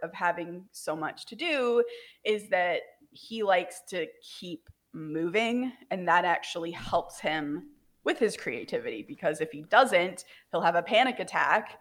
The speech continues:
And unless he's, like, constantly pivoting to different projects, he kind of becomes stagnant, which I also feel is something that Josh and I can relate to and, and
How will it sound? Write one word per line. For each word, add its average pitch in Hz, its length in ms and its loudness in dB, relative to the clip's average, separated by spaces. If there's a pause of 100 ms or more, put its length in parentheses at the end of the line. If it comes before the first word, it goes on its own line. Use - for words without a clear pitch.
(400)
And 175 640 -2
unless 190 380 2
he's, 196 200 -8
like, 160 160 0
constantly 196 640 0
pivoting 185 520 0
to 165 100 -12
different 170 440 -6
projects, 170 840 4 (320)
he - 160 -18
kind 190 180 -2
of 185 60 -4
becomes 175 340 -6
stagnant, - 540 2 (420)
which 196 140 2
I 190 80 10
also 196 320 4
feel 180 220 0
is 165 120 0
something 160 380 0
that 151 200 2
Josh 151 260 4
and 156 80 -4
I 139 140 0
can 185 180 -10
relate 139 340 -4
to 135 220 -4
and, 127 140 -2
and - 80 -10